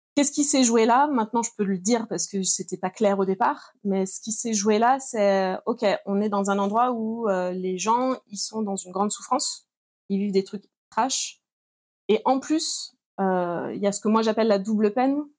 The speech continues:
qui est, euh, le tabou, qui est, euh, sur, voilà, quand on parle de, je sais pas, de fausse couche, de deuil périnatal, enfin de, de perte d'un bébé,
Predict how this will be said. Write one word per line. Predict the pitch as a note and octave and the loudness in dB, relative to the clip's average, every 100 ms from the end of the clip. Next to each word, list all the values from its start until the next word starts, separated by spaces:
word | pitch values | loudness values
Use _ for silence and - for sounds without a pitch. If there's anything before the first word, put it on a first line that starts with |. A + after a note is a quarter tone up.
| _ - G3 | _ -14 -14
qui | - _ G#3 | -14 _ 0
est, | A#3 | 2
euh, | A#3+ G3+ | 2 2
le | F#3 | 2
tabou, | F#3+ A3 A#3+ D4 - _ _ _ _ _ _ _ | 2 2 2 -2 -8 _ _ _ _ _ _ _
qui | A3 | 0
est, | A3 A#3 | 2 4
euh, | G3 F#3 F3+ | 2 0 -4
sur, | - G3+ | -6 -2
voilà, | F#3 | -2
quand | E3+ F#3 | -4 -8
on | F3+ | -4
parle | F#3 G3 | -2 0
de, | F#3 F3+ F3 | 0 -2 -4
je | F3+ | -6
sais | |
pas, | - G#3 | -4 -4
de | F#3 | -4
fausse | G#3 - | -6 -6
couche, | A3+ A#3 | -4 -4
de | G#3 | -2
deuil | F#3+ G#3+ | -2 0
périnatal, | G#3+ G#3 G#3 G3+ A3 A3 | -2 -2 -2 -2 -2 -2
enfin | - | -4
de, | F#3 - | -8 -8
de | - G3 | -6 -4
perte | A#3+ A#3 | 0 0
d'un | G#3+ G#3 | 2 2
bébé, | G#3+ G#3+ B3+ | 2 0 -2